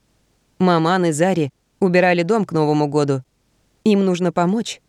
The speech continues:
Вытирать пыль, выбивать ковры, мыть с уксусом стекла. Ох уж эта весенняя уборка. Нет, она никак не могла остаться тут наедине с этим парнем.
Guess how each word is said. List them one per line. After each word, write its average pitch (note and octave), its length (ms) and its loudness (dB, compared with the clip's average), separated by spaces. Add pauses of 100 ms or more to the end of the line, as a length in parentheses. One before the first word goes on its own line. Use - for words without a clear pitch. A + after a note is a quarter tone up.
(280)
Вытирать F3 480 0
пыль, G3 220 -4
выбивать D#3+ 400 0
ковры, E3 420 -2 (400)
мыть C4 240 2
с - 100 -4
уксусом F3 420 -2
стекла. C3+ 520 -4 (840)
Ох C#4+ 240 0
уж F3+ 160 -4
эта F3 220 0
весенняя D3+ 580 0
уборка. C3+ 580 -6 (680)
Нет, D#3+ 400 -2 (380)
она F#3 260 2
никак E3 400 -2
не F3+ 80 -2
могла D#3 320 0
остаться D#3 380 -4
тут D#3 160 -6
наедине D#3 480 0
с - 100 -6
этим C#3+ 260 -2
парнем. C3 500 -6